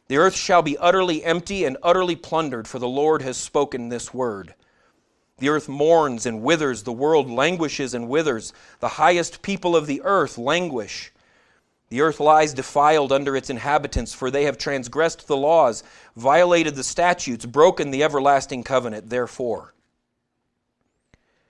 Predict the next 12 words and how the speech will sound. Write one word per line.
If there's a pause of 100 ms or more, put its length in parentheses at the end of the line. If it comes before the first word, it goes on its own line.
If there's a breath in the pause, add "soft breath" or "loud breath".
(300)
A
curse
devours
the
earth,
and
its
inhabitants
suffer
for
their
guilt.